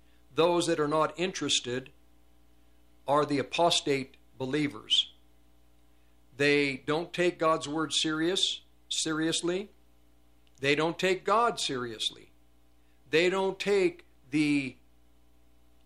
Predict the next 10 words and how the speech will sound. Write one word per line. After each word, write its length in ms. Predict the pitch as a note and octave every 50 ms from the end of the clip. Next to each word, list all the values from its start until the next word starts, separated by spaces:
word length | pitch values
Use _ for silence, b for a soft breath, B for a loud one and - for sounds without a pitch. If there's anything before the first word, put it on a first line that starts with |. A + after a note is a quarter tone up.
| _ _ _ -
consequences 1080 | - G3+ A#3+ C4+ C4 - - - - - D#3 C3 G#2+ - - A#2 - - - - - - - - - - - - _ _ _ _ _ _ _ _ _ _ _
of 300 | - D3 D3 D3 C#3+ D3
apostasy 800 | - B2+ - - E3+ D#3 C#3 - - C3+ - - B2+ B2 A2 - _ _
seriously. 680 | - - D3+ D3 C3 B2+ A#2 A2 - - - G#2 - _ _ _ _ _ _ _ _ _ _ _ _ _ _ _ _ _ -
The 80 | B2+
great 360 | A#2+ - C#3+ D3 D#3 D#3+ D3+ - - - - - - - - - - - - - - - - - - - _ _ - - _ _ - - _ _ _ _
indicator 720 | - D3+ E3+ E3+ D#3+ - - F3+ F3+ F3+ F#3 F3 D#3+ D#3 - - _ _ _ _ _ _ _ _ _ _ _ _ _ _ _ _ _
that 200 | - C#3 D3 C#3+
you're 120 | - C#3+ C#3
apostate 720 | B2+ - - E3+ F#3+ F3+ - - - G3 G3 G3 G3